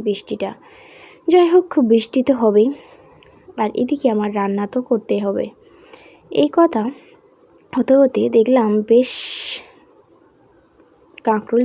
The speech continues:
ছিল, তো কাঁকরোলগুলো বার করে নিলাম। ভাবলাম কাঁকরোল আলু ভাজলে বেশ ভালো লাগে, আর কাঁকরোলটা সত্যি কথা বলতে খেতে বেশ ভালো লাগে। কলার মতো দেখতে হলে কী হবে, কিন্তু এটা তিতো না, খেতে বেশ বড়ি মজা।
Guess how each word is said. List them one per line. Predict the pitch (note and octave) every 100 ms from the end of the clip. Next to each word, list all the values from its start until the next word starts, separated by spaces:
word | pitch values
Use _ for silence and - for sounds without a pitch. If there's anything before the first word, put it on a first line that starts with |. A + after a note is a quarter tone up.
| B3+
ছিল, | C#4+ A3 A#3 - _ _ - - -
তো | D#4 C#4+
কাঁকরোলগুলো | A3+ - C4+ D4 D#4
বার | B3 G#3
করে | G#3 G#3
নিলাম। | G3+ G3+ G3+
ভাবলাম | A3 B3 B3 G#3+ G#3+ -
কাঁকরোল | G3+ G3+ A3 A3+
আলু | A#3 C4+ B3
ভাজলে | G3+ G3 A#3+ A3+
বেশ | A3+ G#3+ -
ভালো | G3+ F#3+ F3+
লাগে, | E3+ - - _ _ -
আর | A#3+ -
কাঁকরোলটা | A#3 G#3+ - B3+ D4 D4
সত্যি | D4 - D#4
কথা | D#4 D#4 D#4
বলতে | B3+ G#3+ -
খেতে | A#3+ A3 B3
বেশ | C#4+ C4+
ভালো | G#3+ G3+
লাগে। | G#3+ A#3+ A#3
কলার | C4 D4 D#4 D#4
মতো | D#4 D4+ A3
দেখতে | A3 - C4+
হলে | C#4+ D4 D4
কী | D#4
হবে, | A#3+ A3 A#3
কিন্তু | A3+ A3 A3+
এটা | G#3+ A3
তিতো | A3 G#3 F#3+
না, | G3+ - - - - _
খেতে | - G#3 G#3+
বেশ | A3+ B3 -
বড়ি | A3+ A#3 A3+
মজা। | G3+ F#3+ -